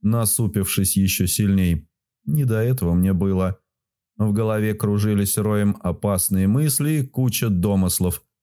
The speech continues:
"Скажи, ты свою способность по открытию портала применял раньше?" спросил я у Жеки. Он задумался.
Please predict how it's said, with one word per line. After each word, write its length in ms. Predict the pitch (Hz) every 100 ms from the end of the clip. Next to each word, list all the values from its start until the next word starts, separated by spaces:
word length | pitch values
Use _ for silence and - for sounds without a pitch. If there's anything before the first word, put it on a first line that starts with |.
| _ _ _ _ _ _ -
"Скажи, 680 | - 101 107 90 85 73 -
ты 100 | 117
свою 280 | - 113 113
способность 880 | - 127 131 - 110 87 95 -
по 140 | - 107
открытию 520 | 95 104 101 101 92
портала 560 | 113 117 123 107 92 92
применял 640 | - 98 104 107 151 170
раньше?" 540 | 135 101 87 87 80 - _ _ _ -
спросил 560 | - - 90 - 131
я 180 | 135 104
у 100 | 117
Жеки. 500 | 113 95 85 92 87 - _ _ _ _
Он 180 | - 120
задумался. 920 | 139 165 127 104 101 98 - 101 95